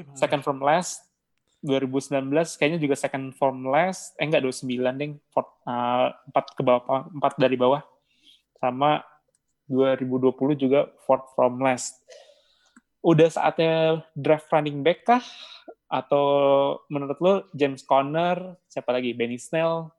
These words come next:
Speaker 2: cukup
Speaker 1: Benny
Speaker 2: buat
Speaker 1: Snell.
Speaker 2: Steelers?
Speaker 1: Ah, jadi gini, gua kan tadi awalnya sempat bilang Steelers nggak perlu draft running back karena udah ada empat running back ya. Cuman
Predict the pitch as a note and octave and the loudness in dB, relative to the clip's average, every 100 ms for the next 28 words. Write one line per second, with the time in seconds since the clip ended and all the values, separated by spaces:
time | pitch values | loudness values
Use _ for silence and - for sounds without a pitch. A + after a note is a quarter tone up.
0 | _ - A#2+ C#3 A2+ G#2 C3+ C3+ G#2+ G2+ | _ -10 -4 -2 -2 0 2 2 -2 -12
1 | - D3 C3+ B2 - - - - - _ | -2 0 0 -2 -8 -14 -18 -20 -20 _
2 | _ _ _ _ _ _ _ _ _ _ | _ _ _ _ _ _ _ _ _ _
3 | D3 F3 G3 G3+ G3+ G3+ G3+ F3 A#3 C4 | 6 10 12 12 12 12 10 8 8 6
4 | C4 F#3 C3 _ _ E3+ F#3 C4 A#3 C4 | 2 0 -2 _ _ -4 -4 0 0 4
5 | A3 F#3 F3+ F#3+ B3 G3+ - - - D#3 | 6 8 8 8 2 -2 -10 -20 -10 -6
6 | D3 D#3 C#3+ D3 F#3+ G#3 D#3+ C3+ - D3 | -2 -2 0 2 0 -2 -12 -14 -4 -2
7 | F#3+ D3 C3 C3+ C3 C3 C3 - C3+ C#3 | 0 -2 -2 0 0 0 -2 -6 -2 0
8 | C#3+ C3+ C#3 - D3+ F3 C#3 B2+ A#2+ B2+ | 0 -2 0 2 2 2 6 6 6 2
9 | C3 B2+ B2 B2 C#3 B2+ - G3 G#3 D#3 | 2 2 -2 -4 -8 -8 -4 2 4 6
10 | F#3+ G#3 | 4 -4